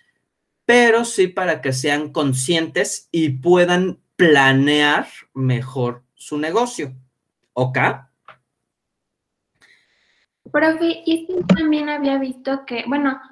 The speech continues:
Speaker 2: recuerdo haber leído, no me acuerdo si fue en el, el cuatri pasado, en la materia de mercadotecnia, que igual, ah, ahorita era más, era para el consumidor más importante, o el consumidor más bien ya estaba aún más interesado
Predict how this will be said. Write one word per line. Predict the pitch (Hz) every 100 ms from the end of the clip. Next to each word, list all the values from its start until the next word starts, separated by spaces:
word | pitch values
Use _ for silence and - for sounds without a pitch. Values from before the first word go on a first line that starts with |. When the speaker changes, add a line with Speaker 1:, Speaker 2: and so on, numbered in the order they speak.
| _ -
Speaker 2:
recuerdo | 269 277 294 302 330
haber | 330 254 233
leído, | 240 240 233 233 240
no | 240 247 277
me | 311
acuerdo | 302 277
si | 277 226
fue | 226
en | 226 226
el, | 233 233 226 226 - - -
el | 233 220 220
cuatri | 220 - 247 - -
pasado, | 220 220 254 247
en | 226
la | 214 214 214 208
materia | 214 220 220 240
de | 247 233
mercadotecnia, | 214 - 208 208 226 240 262 -
que | 247
igual, | 240 262 277 - - _ _ _ _ _ _
ah, | 240 233 226 233
ahorita | 254 285 330 330 330 - 262
era | 262 277
más, | 269 269 277 - - - - _ _ _
era | 262 285
para | 277 226
el | 220
consumidor | 220 214 220 220 220 240
más | 247 247 247 254
importante, | 269 254 208 - 220 226 269 262
o | 220
el | 214 214
consumidor | 214 220 226 226 247
más | 254 262 269
bien | 247
ya | 247
estaba | 262 247 254
aún | - 214 233 269
más | 269 269 269
interesado | 262 - 214 202 214 214 233